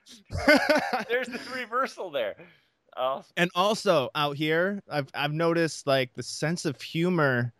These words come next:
Speaker 1: is much more, um, conservative, I guess.
Speaker 2: Yeah.
Speaker 1: Like, I don't know. I'd get up on,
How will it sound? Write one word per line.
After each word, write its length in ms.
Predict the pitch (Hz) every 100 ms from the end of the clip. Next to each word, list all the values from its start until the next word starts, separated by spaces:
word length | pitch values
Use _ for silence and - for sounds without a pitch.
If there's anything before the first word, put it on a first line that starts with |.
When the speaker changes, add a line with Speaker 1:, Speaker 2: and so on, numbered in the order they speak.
| _ _ 123
Speaker 1:
is 680 | 143 135 135 131 131 123 - -
much 720 | 147 143 175 165 - - - -
more, 1040 | 156 151 160 156 151 147 147 143 139 127 - - - - -
um, 600 | 147 139 135 127 120 123 110 175 -
conservative, 880 | 190 165 139 - 143 160 202 220 214
I 100 | 226
guess. 560 | 233 262 277 - - 143
Speaker 2:
Yeah. 280 | 131 104 92 _ _ _ _ _
Speaker 1:
Like, 680 | 180 170 170 165 - - - _ _ _ _
I 100 | 170
don't 120 | 175 135
know. 180 | 131 131
I'd 320 | 160 165 -
get 180 | 185 165
up 120 | 151
on, 220 | 156 143